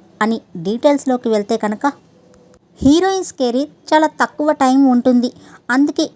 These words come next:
చాలా త్వరగా ఎంట్రీ ఇచ్చి, దీపం ఉండగానే ఇల్లు చక్కబెట్టుకుంటూ ఉంటారు. పదిహేను నుంచి పదహారేళ్ల మధ్యలోనే కెరీర్ని స్టార్ట్ చేసిన వారు చాలామందే ఉన్నారు. అందులో కొంతమందిని చూసుకుంటే, రీసెంట్గా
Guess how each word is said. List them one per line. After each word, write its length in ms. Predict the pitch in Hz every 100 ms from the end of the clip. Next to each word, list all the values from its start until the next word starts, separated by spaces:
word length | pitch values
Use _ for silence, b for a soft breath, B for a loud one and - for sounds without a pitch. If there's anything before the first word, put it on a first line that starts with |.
| - 226
చాలా 140 | 226
త్వరగా 500 | 220 185 165 180 277
ఎంట్రీ 400 | 302 262 254 285
ఇచ్చి, 260 | 262 - 311 B B B
దీపం 520 | 170 175 220 - 339
ఉండగానే 520 | 311 285 277 269 269 302 _ 269
ఇల్లు 300 | 277 247 294 -
చక్కబెట్టుకుంటూ 840 | 233 - 247 262 254 247 233 247
ఉంటారు. 440 | 247 233 233 226 233 B B - -
పదిహేను 460 | 202 202 214 233 220
నుంచి 320 | 226 240 262 - _
పదహారేళ్ల 680 | 214 214 247 254 233 226 277
మధ్యలోనే 640 | 269 208 175 233 233 220 240 b b _ -
కెరీర్ని 440 | 302 339 330 311
స్టార్ట్ 380 | - 262 254 247
చేసిన 240 | 269 262 240
వారు 320 | 220 208 262 - -
చాలామందే 680 | 247 240 269 262 233 247
ఉన్నారు. 400 | 254 233 233 240 - B B -
అందులో 320 | 190 185 233 302
కొంతమందిని 680 | 277 247 233 214 233 269 269 240
చూసుకుంటే, 460 | 220 - 226 294 294 B B
రీసెంట్గా 640 | 220 285 339 294 240 240